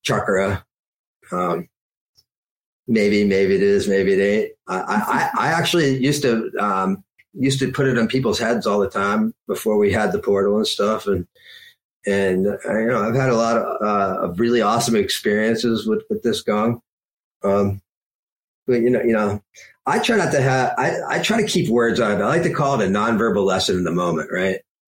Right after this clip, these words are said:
Ten thousand people go into that thing. Ten thousand people come out with a different experience.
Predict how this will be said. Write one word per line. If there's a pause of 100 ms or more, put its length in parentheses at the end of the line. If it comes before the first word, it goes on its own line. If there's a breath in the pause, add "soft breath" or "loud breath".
(100)
Ten
thousand
people
go
into
that
thing.
Ten
thousand
people
come
out
with
a
different
experience.